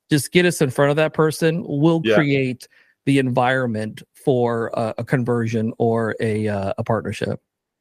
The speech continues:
Speaker 2: Mm, that's really, really cool.
Speaker 1: Yeah.
Speaker 2: Um, you mentioned earlier, you know, when we were chatting, you were saying a lot of contractors are craftsmen. And so the marketing and sales component of it is something that doesn't really come naturally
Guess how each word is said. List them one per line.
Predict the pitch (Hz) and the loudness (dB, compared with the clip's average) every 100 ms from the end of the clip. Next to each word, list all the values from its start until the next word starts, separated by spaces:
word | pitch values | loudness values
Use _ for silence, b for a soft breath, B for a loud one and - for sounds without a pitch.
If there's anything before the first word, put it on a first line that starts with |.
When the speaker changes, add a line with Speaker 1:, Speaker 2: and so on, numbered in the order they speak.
| _ - | _ -6
Speaker 2:
Mm, | 127 123 110 90 87 _ _ _ - | -4 -2 -2 -4 -10 _ _ _ 2
that's | 110 - | 2 2
really, | 104 110 104 | 0 2 2
really | 98 95 92 | 0 -2 -4
cool. | - 98 92 90 _ _ | -2 2 2 0 _ _
Speaker 1:
Yeah. | 127 117 107 _ _ | -2 -2 -6 _ _
Speaker 2:
Um, | 120 120 107 98 92 90 92 _ _ _ b b - | 4 6 6 2 -4 -8 -14 _ _ _ b b -4
you | 139 | 2
mentioned | 147 185 - 147 120 | 4 2 0 -2 2
earlier, | 123 139 127 113 113 | 2 4 2 2 2
you | 113 | 0
know, | 117 113 | 0 0
when | |
we | 113 | 2
were | 110 | 0
chatting, | 107 120 117 117 | 2 4 4 4
you | 107 | -2
were | 104 | -4
saying | 123 113 110 | -2 -2 -4
a | |
lot | 104 117 | 2 2
of | 123 | 2
contractors | - 117 113 - 113 110 113 101 | 0 0 0 2 0 2 -4 -2
are | 92 | -4
craftsmen. | - - 107 107 - 110 101 98 98 95 _ _ _ | -4 0 2 0 -4 -6 -4 -4 -6 -12 _ _ _
And | 117 110 | -4 -4
so | - 120 107 | 2 2 2
the | 110 | 2
marketing | 113 135 151 123 117 | 4 4 2 -4 -6
and | 107 | -8
sales | - 107 110 113 113 | -4 0 2 0 -2
component | - 117 - 123 127 117 | -10 -10 -2 0 2 2
of | 101 101 | 0 2
it | 104 101 | 2 0
is | 107 | -2
something | - 113 120 | -4 -2 0
that | 110 101 | 0 0
doesn't | 113 117 | 0 0
really | 107 113 107 | -2 0 -2
come | - 117 107 98 | 2 0 2 0
naturally | 98 104 - 117 101 98 95 95 | 0 0 -2 -4 0 0 0 -2